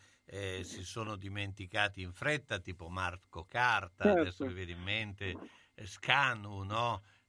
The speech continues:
Speaker 1: Eh, che sono arrivati lì, hanno vinto, eh, perché si parla tanto dei Jalis, ma in, eh, forse perché i tempi erano più lontani, però
Speaker 2: Oh,
Speaker 1: se noi
Speaker 2: comunque,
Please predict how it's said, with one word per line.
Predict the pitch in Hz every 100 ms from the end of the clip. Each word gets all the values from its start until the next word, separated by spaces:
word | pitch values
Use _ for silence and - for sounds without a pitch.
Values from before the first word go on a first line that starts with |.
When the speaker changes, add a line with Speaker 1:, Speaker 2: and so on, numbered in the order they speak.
| -
Speaker 1:
Eh, | 98 95 92 90 90 87 87 87
che | 113 110
sono | 98 95
arrivati | 98 101 107 104 147 123
lì, | 110 117 104
hanno | 90 113
vinto, | 113 104 110 104 - 117 113 98 _ _ _
eh, | 101 95 87 82 82 80 80 80
perché | 85 90 90
si | - 95
parla | 98 98 92 92
tanto | 95 95 90 87
dei | 87
Jalis, | 87 104 131 95 101 -
ma | 95 80 82 -
in, | 85 85 80
eh, | 85 82 85 - _ _ _ 90 98 90 87 87 90
forse | 95 98 104
perché | 98 90
i | 82 76
tempi | 101 98 92 95 87
erano | 82 87 85 -
più | 90
lontani, | 82 85 135 156 131 98
però | 92 104 104
Speaker 2:
Oh, | 311 190 156
Speaker 1:
se | - 196
noi | 170
Speaker 2:
comunque, | 294 339 180 156